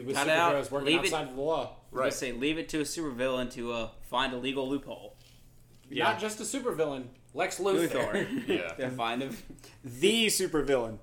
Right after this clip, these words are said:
Speaker 1: Corporate businessman himself.
Speaker 4: Also, he aggressively looks like Jeff Bezos, and it's not even subtle.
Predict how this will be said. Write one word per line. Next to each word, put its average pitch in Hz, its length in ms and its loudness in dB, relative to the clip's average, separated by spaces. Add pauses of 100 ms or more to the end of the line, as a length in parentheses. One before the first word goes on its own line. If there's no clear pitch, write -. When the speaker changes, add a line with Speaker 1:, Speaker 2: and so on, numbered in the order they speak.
(220)
Speaker 1:
Corporate 185 400 0
businessman 156 640 -2
himself. 139 640 -6 (320)
Speaker 4:
Also, 185 340 8
he 220 220 -2
aggressively 147 920 2
looks 160 320 0
like 147 200 0
Jeff 160 320 -2
Bezos, 151 520 4
and 127 100 0
it's 123 160 -8
not 139 320 6
even 123 240 -2
subtle. 110 400 -2